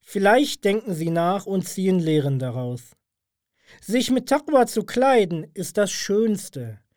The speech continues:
Dies drückt sich dadurch aus, dass wir Verantwortung übernehmen gegenüber Allah, der Menschheit und der Schöpfung. Wir Muslime dürfen nicht ignorieren, was in unserer Umgebung geschieht.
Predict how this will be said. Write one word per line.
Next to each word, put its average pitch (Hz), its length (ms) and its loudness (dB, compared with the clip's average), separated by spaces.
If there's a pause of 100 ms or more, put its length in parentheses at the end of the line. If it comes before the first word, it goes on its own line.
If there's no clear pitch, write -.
(380)
Dies 302 300 6
drückt 226 260 0
sich - 240 -2
dadurch 233 540 4
aus, 151 360 -2
dass 175 240 -4
wir 190 120 0
Verantwortung 220 840 0
übernehmen 190 680 0
gegenüber 202 480 0
Allah, 214 540 4 (460)
der 185 160 4
Menschheit 226 800 2 (120)
und 285 380 4
der 214 100 4
Schöpfung. 139 680 -4 (840)
Wir 220 180 8
Muslime 277 480 6
dürfen 240 500 4
nicht 330 320 4
ignorieren, 240 760 4
was 202 180 4
in 226 120 0
unserer 233 360 4
Umgebung 233 560 2
geschieht. 220 600 0